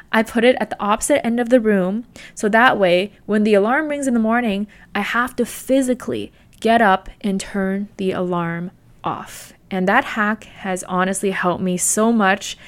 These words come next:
with getting up earlier and not falling back into the comfort of my bed in the morning. But yeah, so I put my phone in the opposite end of the room,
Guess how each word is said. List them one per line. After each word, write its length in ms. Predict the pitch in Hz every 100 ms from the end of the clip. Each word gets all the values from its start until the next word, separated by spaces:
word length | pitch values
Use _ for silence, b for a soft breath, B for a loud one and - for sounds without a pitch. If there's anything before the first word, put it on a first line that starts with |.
| B -
with 180 | 196 185
getting 320 | 185 185 185
up 180 | 175 - -
earlier 460 | 185 190 220 262 294
and 240 | - 185 180
not 260 | 180 190
falling 400 | - 185 170 175
back 260 | 180 180 190
into 200 | 208 196
the 80 | 202
comfort 320 | - 190 185
of 80 | 185
my 80 | 185
bed 340 | 190 - - b b b -
in 140 | 196
the 80 | 185
morning. 480 | 175 165 175 208 226 -
But 200 | 196 190
yeah, 280 | 196 - 220
so 320 | - - 175 190 B B B -
I 300 | 196 190 185 185
put 140 | -
my 100 | 269
phone 240 | 330 285 269
in 80 |
the 60 | 214
opposite 340 | - 196 240 269
end 40 | 294
of 40 |
the 100 | 311
room, 360 | 285 233 247